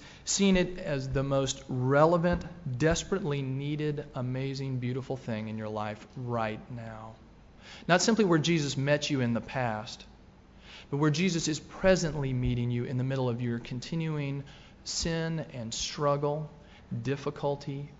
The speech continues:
pain, alienation, having a testimony of the fact that our Savior who saved us is our Savior who continues to hold us and change us and bring real comfort and real healing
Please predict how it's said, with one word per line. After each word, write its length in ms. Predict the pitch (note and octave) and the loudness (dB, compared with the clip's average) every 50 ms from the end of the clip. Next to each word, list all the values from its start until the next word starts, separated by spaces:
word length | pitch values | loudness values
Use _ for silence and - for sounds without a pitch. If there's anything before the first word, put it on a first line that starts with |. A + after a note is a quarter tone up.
| - - - | -20 -20 -20
pain, 640 | - - - C#3+ C3 C3+ C3+ C3+ C3+ C3+ C3 C#3 C#3 C3+ | -14 -10 -8 -6 -4 -4 -4 -4 -4 -4 -6 -8 -8 -8
alienation, 840 | C#3 B2 A#2+ B2+ C3+ C#3 C#3 C3 B2 A2+ A2 A2+ - - A2+ A2 A2+ - - - - - - - - - - - - - - | -6 -6 -4 -4 -4 -4 -6 -4 -4 -4 -4 -6 -6 -8 -8 -8 -10 -12 -14 -18 -20 -20 -20 -20 -20 -20 -20 -20 -20 -20 -14
having 260 | - - C#3+ E3 F3+ | -8 -4 -2 -2 -2
a 40 | F3+ | -2
testimony 480 | F3 - D#3 C3+ - - C3+ B2+ B2 B2 | -2 -2 -2 -2 -2 -2 -2 0 0 0
of 60 | A#2+ | -2
the 60 | A#2 | -2
fact 280 | - - A#2+ A#2 A#2+ - | -2 -2 -2 -2 -2 -2
that 100 | A#2+ - | -4 -2
our 100 | B2 A#2+ | -2 -4
Savior 380 | - - - F3+ F3 D3+ C3+ | -2 0 2 2 2 2 0
who 140 | B2+ B2+ A#2+ | -2 -2 -4
saved 400 | A2+ - - D3+ D3 C#3 B2 A#2 | -2 -2 0 0 2 2 0 0
us 200 | G#2+ A2 - - - | -2 -2 -4 -4 -6
is 140 | - C3 B2 | -6 -6 -4
our 80 | A#2+ A#2 | -4 -4
Savior 300 | - - D3+ C3+ B2+ A#2 | -4 -2 -2 -2 -2 -2
who 120 | A#2+ A#2+ | -4 -4
continues 400 | A#2+ - C3 - - C3+ B2+ A#2+ - | -6 -8 -8 -6 -6 -6 -6 -6 -8
to 180 | - - - B2+ | -10 -12 -12 -12
hold 520 | B2 - - - C#3+ C#3 C3+ C3+ B2+ A#2 | -14 -10 -6 -4 -2 -2 -2 -2 -4 -6
us 400 | A#2 A2 A2 A#2 - - - - - - - - - - - - - - - - - - - - - - - - - - - - - - - - - - - - | -8 -10 -10 -12 -12 -12 -12 -14 -16 -20 -20 -20 -20 -20 -20 -20 -20 -20 -20 -20 -20 -20 -20 -20 -20 -20 -20 -20 -20 -20 -20 -20 -20 -20 -20 -20 -20 -20 -12 -6
and 200 | - B2+ A#2 A#2+ | -2 -2 0 0
change 540 | A#2 - - - C#3+ D#3 D3+ D3 C3+ B2 A2+ | -2 -2 -4 -2 0 0 2 2 2 2 0
us 300 | A2 G#2 G#2+ G#2 - - - | 0 -2 -2 -4 -6 -6 -4
and 220 | C3+ B2 A#2+ A#2 | -2 0 0 2
bring 380 | B2 C#3 D3 D#3 D3 C3+ - B2+ | 2 2 2 2 2 0 0 2
real 160 | C#3+ D#3+ F3 | 2 2 2
comfort 360 | E3 - C#3+ C3+ - - C3 | 2 0 -2 -2 -2 -2 -4
and 200 | B2+ - A#2+ A#2 | -2 -2 -2 0
real 180 | B2 C3 C#3+ D3 | 0 0 0 0
healing 480 | D3 C#3+ C#3 B2 A#2 A2+ A2+ A2+ A#2 | -2 -2 -2 -2 -2 -2 -4 -4 -6